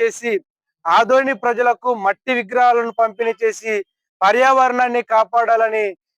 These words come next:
ఇంత గొప్ప నిర్ణయం తీసుకున్నటువంటి పద్మగిరి ఈవెంట్స్ వారికి ప్రత్యేకంగా ధన్యవాదాలు కూడా తెలియజేస్తున్నాం. కానీ ఆదోనిలో కూడా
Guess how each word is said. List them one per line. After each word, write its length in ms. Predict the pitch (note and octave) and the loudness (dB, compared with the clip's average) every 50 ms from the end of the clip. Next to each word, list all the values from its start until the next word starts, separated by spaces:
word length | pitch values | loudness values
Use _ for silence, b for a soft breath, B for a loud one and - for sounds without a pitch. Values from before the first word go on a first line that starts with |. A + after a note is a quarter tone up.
| _ - | _ -8
ఇంత 220 | G#3 A3 F3+ G#3+ | -8 -4 -2 -2
గొప్ప 480 | A3+ F#3+ F3 A3 A3 E3+ _ - C4 B3 | -2 -2 0 -2 -2 0 _ 0 0 0
నిర్ణయం 500 | A3+ G#3+ G#3+ A3 A#3+ B3+ C4+ C4+ C4 A#3+ | 0 0 -2 0 0 0 0 0 0 -2
తీసుకున్నటువంటి 1080 | G#3 B3+ B3 A3 - - B3 A#3+ A#3 F#3 A#3 A3+ A3+ A3 F#3 F3+ A3+ A3 G#3 F#3+ E3+ _ _ _ _ _ _ _ _ _ - | -6 -8 -10 -10 -10 -8 -6 -6 -6 -2 -2 -2 -2 -2 -4 -6 -4 -2 -2 -4 -6 _ _ _ _ _ _ _ _ _ -2
పద్మగిరి 540 | G3 G3 F#3 F#3+ B3 C4 C4 B3 C4 B3+ B3 | -2 -2 0 0 0 0 0 0 0 0 0
ఈవెంట్స్ 440 | A#3+ A#3+ A#3+ B3 A#3+ A#3 - - A#3 | 0 0 0 0 -2 -2 -4 -4 -2
వారికి 340 | A3+ A3+ G#3+ G#3+ - A3+ | 0 0 0 -2 -4 -6
ప్రత్యేకంగా 840 | G3+ - G3+ G3 - A3+ A3+ G#3+ - A3 G#3 G#3 G#3 G#3 G3 F3 D#3+ - _ _ _ _ _ D3 | -4 -4 -4 -2 -2 -2 -2 -2 -2 -4 -2 0 0 0 2 0 -2 -4 _ _ _ _ _ -8
ధన్యవాదాలు 640 | D#3+ F3+ G3 G#3+ A3 A3 A3 A3 G#3+ G#3+ G#3+ G#3 | -6 -4 -2 0 0 0 0 0 0 0 -2 -2
కూడా 440 | F#3+ - G3+ G3+ G3 G3+ F#3 E3+ D#3 - _ _ _ _ _ - | -4 -4 -2 -2 0 0 0 0 -2 -4 _ _ _ _ _ -6
తెలియజేస్తున్నాం. 800 | F3+ F#3+ G3+ A3 G3+ - G#3+ G#3+ F#3+ - G#3+ G#3 G#3+ A3+ A#3 A3+ _ _ _ _ _ _ - | -4 -2 -2 -2 -2 -2 -4 -4 -4 -4 -4 -4 -4 -4 -6 -8 _ _ _ _ _ _ 0
కానీ 300 | A3 B3 C#4 C#4 C#4 B3+ | 0 2 2 2 0 -2
ఆదోనిలో 720 | A3 - E3 E3+ G3+ B3 C4 A#3+ C#4 C#4 C#4 C#4 C4+ C4 B3+ | -2 0 2 4 4 4 4 2 2 0 0 0 0 0 -2
కూడా 380 | - - A#3+ B3 B3 A3+ F#3 | -2 -2 -2 0 2 2 0